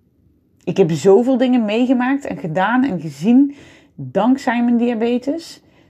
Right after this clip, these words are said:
dat ik, eh, me nu heel moeilijk kan voorstellen hoe mijn leven de afgelopen zeventien jaar was verlopen als ik het, eh,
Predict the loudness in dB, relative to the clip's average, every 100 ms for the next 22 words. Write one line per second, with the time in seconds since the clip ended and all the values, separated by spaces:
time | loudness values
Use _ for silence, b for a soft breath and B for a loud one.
0 | _ -8 -4 -4 -6 -10 -4 -2 0 -2
1 | -6 -10 _ _ _ _ _ _ -4 0
2 | 0 2 4 4 2 0 -8 -6 -6 -6
3 | -6 -4 -4 -4 -6 -4 -4 -2 0 0
4 | -2 B B -6 0 0 2 0 0 0
5 | 0 0 -6 -4 -4 -4 -8 -6 -2 -2
6 | -2 -6 -6 -8 -10 -8 -8